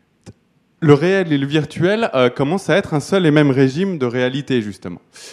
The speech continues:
Alors, euh, je leur en veux pas trop, parce que c'est pour montrer aussi qu'on peut faire, euh, que ce sont des vêtements durables, parce qu'effectivement, ils ne consomment aucune matière, euh, euh, au-, au-, aucune matière ni aucune eau. Mais on en est, on en est aussi arrivé à, arrivé à un point assez, assez fou, je trouve, euh,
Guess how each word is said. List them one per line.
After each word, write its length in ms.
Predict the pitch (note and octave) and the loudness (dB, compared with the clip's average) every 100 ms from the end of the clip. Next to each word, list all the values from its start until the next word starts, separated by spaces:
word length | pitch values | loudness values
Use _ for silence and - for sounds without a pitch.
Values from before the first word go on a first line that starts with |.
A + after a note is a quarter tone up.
| - | -12
Alors, 320 | - B2 B2+ A#2+ | 0 2 4 4
euh, 280 | A2 G2+ | 2 -2
je 120 | G2+ B2 | 0 2
leur 160 | A2+ | 2
en 40 | B2 | 2
veux 140 | C3+ | 0
pas 160 | C#3 C3 | 0 -2
trop, 180 | D3 | -4
parce 160 | C#3 A2 | -6 -6
que 120 | - | -14
c'est 160 | - G#2+ | -14 -10
pour 160 | A2+ | -8
montrer 320 | A#2 A#2+ - B2+ | -6 -6 -4 -6
aussi 240 | G#2 B2+ | -6 -10
qu'on 100 | G#2+ | -12
peut 140 | G2 | -14
faire, 200 | G2 A2 | -14 -14
euh, 60 | G#2 - - _ | -14 -16 -20 _
que 80 | A#2+ | -8
ce 140 | A2+ | -6
sont 160 | A#2+ C3+ | -8 -4
des 120 | B2 | -2
vêtements 340 | A#2 A#2+ C#3 C3 | -2 -4 -6 -6
durables, 360 | B2+ C#3 C3 | 0 2 0
parce 140 | A#2 A2 | -4 -12
qu'effectivement, 480 | B2+ B2 - C3+ C#3+ | -14 -14 -18 -16 -14
ils 80 | |
ne 80 | A2+ | -14
consomment 400 | A2 A#2 C3+ A#2+ B2+ | -16 -12 -4 -4 -2
aucune 340 | B2+ - B2+ | -6 -6 -8
matière, 420 | A2 G#2+ C3+ A#2 - | -6 -8 -8 -10 -8
euh, 220 | G2+ F#2+ F#2+ | -8 -8 -8
euh, 280 | F#2+ F#2+ F#2+ - - - A2 | -10 -10 -12 -18 -20 -14 -6
au-, 40 | |
au-, 260 | A2 G#2+ - | -4 -4 -4
aucune 300 | B2 - C3 | -8 -6 -6
matière 320 | A2+ - B2 | -4 -4 -6
ni 100 | A#2 | -6
aucune 240 | A2 - C#3 | -8 -6 -8
eau. 80 | G#3+ - - _ | -8 -18 -20 _
Mais 180 | C3 D#3+ D#3+ | -4 -4 -4
on 140 | C#3+ | -4
en 100 | D3+ | -2
est, 140 | G3 - _ _ _ _ - _ - | -2 -6 _ _ _ _ -20 _ -4
on 40 | |
en 100 | D3+ | -2
est 60 | D#3+ | 0
aussi 260 | C#3+ - | -2 -6
arrivé 380 | F3 A#2 C3 C3+ | -8 -6 -8 -8
à, 200 | A#2+ A#2 | -8 -10
arrivé 220 | A2+ A2+ D#3 | -8 -6 -4
à 60 | |
un 40 | C3 | -4
point 220 | E3+ D3 | -4 -6
assez, 300 | A#2 D#3+ B2+ | -6 -8 -8
assez 240 | A2+ - | -10 -8
fou, 260 | A#2+ - F#3 | -10 -8 -6
je 100 | C3 | -6
trouve, 340 | - F#3 E3 - - - - - | -4 -6 -8 -12 -20 -20 -20 -6
euh, 800 | A#2+ A#2+ A#2 A#2 A2+ A2+ A2 | -2 0 0 -2 -4 -4 -6